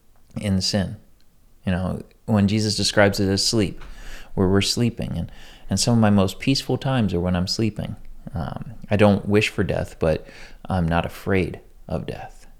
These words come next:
And I look forward to the, the resurrection when Jesus comes and when, when sin is done away with.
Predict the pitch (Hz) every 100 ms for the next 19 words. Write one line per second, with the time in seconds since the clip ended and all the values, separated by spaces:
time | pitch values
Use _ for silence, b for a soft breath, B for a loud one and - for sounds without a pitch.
0 | - - - 95 87 95 - 101 92 104
1 | 90 87 85 87 92 98 98 87 90 -
2 | - 85 87 87 92 92 92 - 92 87
3 | 90 90 90 90 - b b 113 104 -
4 | 127 90 - 92 - - - -